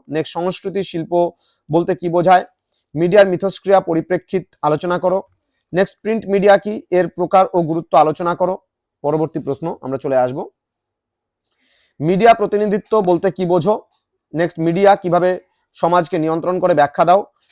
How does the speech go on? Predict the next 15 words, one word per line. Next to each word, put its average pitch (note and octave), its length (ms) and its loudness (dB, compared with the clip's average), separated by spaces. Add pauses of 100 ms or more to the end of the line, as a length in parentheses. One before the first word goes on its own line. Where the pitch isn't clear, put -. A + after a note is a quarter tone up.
(100)
নেক্সট, F3 260 -2
মিডিয়া F3+ 320 4
অভ্যর্থনা F#3 500 0
কিভাবে F3 280 0
পরিবর্তিত E3 460 -4
হচ্ছে। F3+ 320 -2 (260)
নেক্সট, D#3 320 -4
গণমাধ্যম F#3 640 0
কিভাবে E3+ 320 0
সংস্কৃতিকে F3 580 -6
প্র-, - 260 -10
আহ, D3 140 -2
সংস্কৃতিকে E3 520 -4
প্রভাবিত D#3 300 0
করে। E3+ 260 2